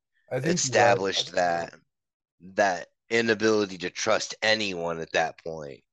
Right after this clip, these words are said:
Speaker 2: But, like,
Speaker 1: Well, yeah, and then that ultimately would end up playing out over not necessarily as much the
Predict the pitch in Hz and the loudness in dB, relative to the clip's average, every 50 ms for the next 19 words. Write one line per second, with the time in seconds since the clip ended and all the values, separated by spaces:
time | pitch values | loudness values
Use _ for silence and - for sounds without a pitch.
0 | _ _ _ _ _ _ _ _ _ _ _ - - 98 107 107 107 101 101 101 | _ _ _ _ _ _ _ _ _ _ _ -20 -6 0 2 4 4 6 6 6
1 | 101 98 95 92 87 85 76 - - - - _ _ _ _ _ _ _ _ _ | 8 8 6 6 4 2 -4 -8 -16 -20 -20 _ _ _ _ _ _ _ _ _
2 | _ _ _ _ _ _ _ - 202 202 180 165 160 160 175 180 175 170 160 160 | _ _ _ _ _ _ _ -6 -2 0 0 0 0 2 2 4 4 4 2 2
3 | 165 160 165 170 165 160 160 156 151 143 151 147 160 160 147 143 156 151 - 165 | 0 0 0 0 -2 -2 -4 -8 -10 -8 0 4 4 6 6 6 2 2 0 -4
4 | 160 151 147 147 139 143 139 143 143 139 139 135 - - 143 143 139 135 131 127 | -4 -4 -4 -2 -2 0 0 0 0 0 -4 -6 -6 -4 -4 -2 -2 -2 -2 -2
5 | 127 127 131 135 135 127 - - - - 127 127 123 120 123 123 120 120 113 - | 0 2 2 2 2 2 0 -4 -10 -8 -8 -6 -4 -4 -4 -4 -4 -4 -6 -8
6 | - _ _ _ _ - 135 139 143 143 131 131 139 127 - 123 113 - 143 135 | -12 _ _ _ _ -8 -2 0 0 0 0 0 -4 -8 -8 -10 -10 -8 -6 -6
7 | 135 131 131 127 120 101 104 117 120 123 123 117 - - - - - - _ _ | -6 -6 -6 -6 -8 -8 -8 -6 -4 -2 -2 -4 -4 -8 -14 -20 -20 -20 _ _
8 | _ _ 92 107 117 131 127 123 123 120 117 | _ _ -18 -12 -10 -8 -8 -6 -6 -8 -8